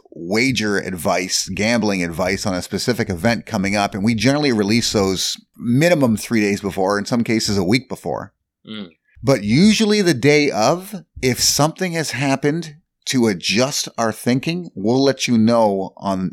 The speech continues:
Speaker 1: Instagram.
Speaker 2: Mm-hmm.
Speaker 1: So, for instance, at the U F C two sixty-nine, I released my preview to that and my picks a week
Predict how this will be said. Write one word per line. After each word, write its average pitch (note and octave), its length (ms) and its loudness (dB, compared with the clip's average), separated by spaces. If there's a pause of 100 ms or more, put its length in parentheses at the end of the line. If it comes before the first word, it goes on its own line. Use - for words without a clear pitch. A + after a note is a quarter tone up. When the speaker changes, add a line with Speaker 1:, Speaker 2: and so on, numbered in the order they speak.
(100)
Speaker 1:
Instagram. D#2 460 -6 (220)
Speaker 2:
Mm-hmm. G#2+ 220 -12 (400)
Speaker 1:
So, A#2 480 0 (260)
for A#2+ 240 0
instance, B2+ 600 -2 (100)
at G2+ 360 -2
the G2+ 100 -2
U A#2 160 4
F A2 60 -2
C A#2 160 0
two A2 160 0
sixty-nine, A#2 720 0 (680)
I A#2 140 2
released B2+ 720 2
my G2+ 380 0 (120)
preview B2+ 480 0
to G#2+ 140 -4
that F#2 360 -2
and F#2+ 160 -4
my F#2 240 -2
picks - 600 -4
a - 120 -2
week A2+ 360 0